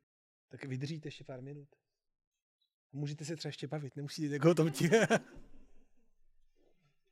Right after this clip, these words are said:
jak se to dělá, jako, takže jak se cítíte, no, takhle, jako, no. <laughs>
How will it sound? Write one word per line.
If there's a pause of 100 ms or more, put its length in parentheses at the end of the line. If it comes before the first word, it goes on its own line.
jak
se
to
dělá,
jako,
takže
jak
se
cítíte,
no,
takhle,
jako,
no. (1800)
<laughs>